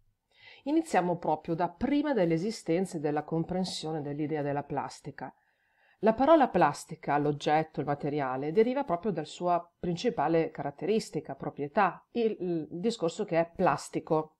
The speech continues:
no? Materiale plastico. Naturalmente non c'è solo questa. In realtà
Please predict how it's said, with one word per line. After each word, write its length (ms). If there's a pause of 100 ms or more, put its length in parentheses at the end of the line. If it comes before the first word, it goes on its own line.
no? 240
Materiale 380
plastico. 480 (360)
Naturalmente 540
non 120
c'è 300
solo 480
questa. 600 (100)
In 120
realtà 500